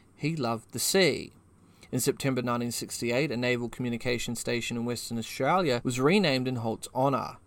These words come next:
The following year, Holt's widow was invited to Los Angeles to launch the U S S Harold E. Holt, one of only a handful of U S Navy ships named after foreign leaders. In March of nineteen sixty-nine, the Harold Holt Memorial Swimming Centre was opened in suburban Melbourne.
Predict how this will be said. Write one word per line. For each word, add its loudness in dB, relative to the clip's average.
The -6
following 2
year, 2
Holt's 0
widow 2
was -2
invited -2
to -6
Los -6
Angeles -2
to -4
launch -2
the -4
U 0
S -4
S -6
Harold 0
E. -4
Holt, 4
one 8
of 4
only 4
a -2
handful 0
of -2
U -2
S -4
Navy -2
ships 0
named -2
after -4
foreign -4
leaders. 0
In 0
March 2
of -2
nineteen -2
sixty-nine, -2
the -2
Harold 2
Holt -2
Memorial 0
Swimming -4
Centre -4
was -2
opened -4
in -2
suburban -2
Melbourne. 0